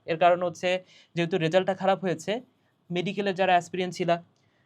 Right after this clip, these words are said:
তারা হয়তোবা চিন্তা করতেছো যে, আহ, যাদের জিপিএ ফাইভ আসে নাই, তারা, তাদের যেহেতু মার্কটা কাটা যাচ্ছে, তারা কিন্তু সেকেন্ড অপশন হিসেবে ঢাবিকে চয়েস করে রেখেছিলা। হয়তো তারা এখন ঢাবির দিকে মুভ করতেছো। এবং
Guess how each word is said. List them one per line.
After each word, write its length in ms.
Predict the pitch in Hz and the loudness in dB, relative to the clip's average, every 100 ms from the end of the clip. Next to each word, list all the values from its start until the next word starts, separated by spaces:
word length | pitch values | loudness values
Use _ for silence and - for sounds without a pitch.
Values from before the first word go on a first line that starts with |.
| _ - | _ 4
তারা 200 | 175 175 | 8 8
হয়তোবা 280 | 185 175 180 | 6 0 -2
চিন্তা 260 | 185 180 | -2 -2
করতেছো 380 | 170 170 175 180 | -2 -2 -4 -4
যে, 280 | 160 165 160 160 | 2 2 2 2
আহ, 640 | 143 135 131 - _ 147 | 4 6 4 0 _ -4
যাদের 340 | 143 135 151 151 - | -2 0 0 -2 -8
জিপিএ 260 | 151 156 160 | -6 0 0
ফাইভ 220 | 165 156 | 2 2
আসে 220 | 160 180 | 2 2
নাই, 160 | 170 170 - _ - | -4 -4 -8 _ -2
তারা, 340 | 156 156 151 156 | 2 4 2 0
তাদের 240 | 156 151 | -2 -2
যেহেতু 220 | 151 160 151 | -6 -6 -2
মার্কটা 360 | 156 156 170 | -2 0 -2
কাটা 240 | 170 175 185 | -2 0 2
যাচ্ছে, 380 | 175 - 233 240 _ _ - | 0 -2 -6 -6 _ _ 4
তারা 180 | 202 196 | 6 6
কিন্তু 200 | 196 202 | 2 -4
সেকেন্ড 320 | 196 175 175 | -4 -4 -2
অপশন 220 | 165 185 | -2 -4
হিসেবে 340 | 175 165 185 220 | -6 -6 -4 -2
ঢাবিকে 440 | 170 156 151 165 | -2 -4 -4 -6
চয়েস 300 | 160 156 151 | 0 -2 -2
করে 200 | 160 156 - _ | -6 -6 -8 _
রেখেছিলা। 640 | 147 151 160 160 165 277 359 _ - | -4 -2 -2 -6 -2 -2 -2 _ -6
হয়তো 300 | 190 180 170 | -4 -2 -4
তারা 220 | 160 156 | 0 0
এখন 180 | 151 160 | 0 -2
ঢাবির 260 | 147 143 139 | -2 -4 -6
দিকে 180 | - | -8
মুভ 200 | 165 139 - | -4 -4 -6
করতেছো। 400 | 120 113 117 - _ _ - - | -8 -8 -8 -10 _ _ -16 2
এবং 320 | 233 233 226 | 4 4 2